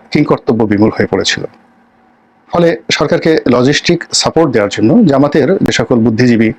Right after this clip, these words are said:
আমলা, সাবেক আমলা, সবাই, আহ, তাদের সাহায্যের হাত বাড়িয়ে ডক্টর মোহাম্মদ ইউনূসের হাতকে শক্তিশালী করেছে। এবং সেপ্টেম্বর, অক্টোবর মাসে জামাতের আমির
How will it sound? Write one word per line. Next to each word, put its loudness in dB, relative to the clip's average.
আমলা, 2
সাবেক 0
আমলা, 0
সবাই, 2
আহ, -14
তাদের 2
সাহায্যের 0
হাত -2
বাড়িয়ে 0
ডক্টর 0
মোহাম্মদ 0
ইউনূসের 0
হাতকে -2
শক্তিশালী -2
করেছে। -4
এবং 2
সেপ্টেম্বর, 0
অক্টোবর 0
মাসে 0
জামাতের 0
আমির 0